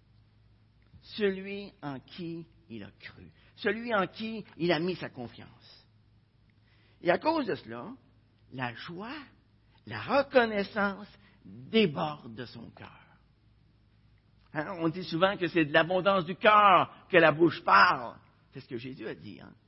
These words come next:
Mais ici, dans cette épître, c'est exactement cela. De l'abondance du cœur que la bouche de Paul parle. Dans cette lettre, l'apôtre Paul met l'accent sur les choses les meilleures.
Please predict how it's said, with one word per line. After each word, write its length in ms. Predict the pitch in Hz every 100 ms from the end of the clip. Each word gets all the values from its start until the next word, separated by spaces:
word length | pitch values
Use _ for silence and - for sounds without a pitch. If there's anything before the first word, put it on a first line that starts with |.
| _ _ _ _
Mais 120 | 123
ici, 300 | 131 - 156
dans 140 | 135 123
cette 200 | 127 131
épître, 340 | 123 156 151 _ _ _
c'est 140 | - 110
exactement 520 | 117 117 110 113 110 87
cela. 180 | 120 - _ _ -
De 80 | 127
l'abondance 880 | 123 170 135 170 147 156 151 123
du 100 | 120 120
cœur 440 | - 113 104 92 _ _ _ _ _
que 80 | 127
la 160 | 101 87
bouche 360 | 76 143 131 -
de 180 | 104 - _ -
Paul 320 | 135 131 131 160 _ _ _ -
parle. 160 | 113 113 - - _ _ _ _ _ _ _ _ _ _ _ -
Dans 160 | 151 160
cette 240 | 170 -
lettre, 260 | 202 214 - _ _ _ _ _ _ _ _ -
l'apôtre 520 | 151 - 214 202 160
Paul 440 | 147 214 220 214 131 _
met 260 | 117 170 165
l'accent 600 | 160 - - 208 214 202 _ _
sur 200 | - 175
les 120 | 165
choses 320 | - 214 208
les 100 | 180
meilleures. 640 | 202 208 175 135 - -